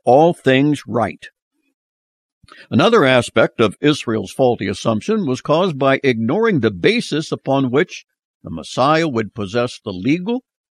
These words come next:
and moral right to set all things right. He would purchase the right to do so,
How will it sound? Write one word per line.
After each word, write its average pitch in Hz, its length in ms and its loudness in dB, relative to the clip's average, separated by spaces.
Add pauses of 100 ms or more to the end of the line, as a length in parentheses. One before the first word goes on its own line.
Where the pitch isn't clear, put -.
and 90 220 -4
moral 143 400 0
right 92 400 -6 (560)
to 233 100 -8
set 269 300 -2
all 139 220 4
things 95 400 -2
right. 87 320 -12 (1040)
He 240 280 0
would 202 340 -2
purchase - 520 -2
the 170 160 0
right 147 380 0
to 165 100 0
do 151 220 0
so, 113 420 -4